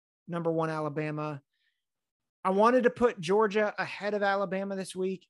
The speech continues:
but Alabama has two ranked wins. And now Miami is gonna fall out of the rankings this week. And Florida,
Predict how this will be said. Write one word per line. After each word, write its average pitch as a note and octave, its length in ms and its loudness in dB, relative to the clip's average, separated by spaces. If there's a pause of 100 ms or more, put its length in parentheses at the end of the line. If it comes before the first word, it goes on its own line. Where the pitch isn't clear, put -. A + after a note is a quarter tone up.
but F3 180 -4
Alabama G3+ 400 0
has F#3 160 -4
two - 140 -6
ranked G3+ 260 -4
wins. F3+ 380 -10 (800)
And F3 160 0
now E3+ 300 0 (120)
Miami F#3+ 300 -2
is F#3 80 -2
gonna F3 260 -2 (340)
fall F#3 200 2
out F3 140 2
of D#3+ 60 -4
the D3+ 60 -4
rankings E3 480 -6
this E3+ 220 -10
week. F#3+ 320 -2 (640)
And D#3+ 600 2 (1000)
Florida, G3+ 640 6